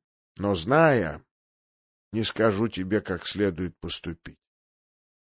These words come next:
Ты должен совершить свой выбор самостоятельно и весь остаток своей жизни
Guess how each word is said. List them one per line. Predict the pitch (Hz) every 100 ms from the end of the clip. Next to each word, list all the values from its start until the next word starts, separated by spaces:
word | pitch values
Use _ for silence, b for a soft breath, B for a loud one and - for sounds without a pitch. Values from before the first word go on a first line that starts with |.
| _ _ _ -
Ты | 117
должен | 127 135 123 123
совершить | - 120 120 - 120
свой | - 110 120
выбор | 117 135 120 104
самостоятельно | - 104 98 - 113 127 98 - _
и | 76 80
весь | 95 87
остаток | 82 - 95 92 82 -
своей | - 82 85 82
жизни | 78 117 90 87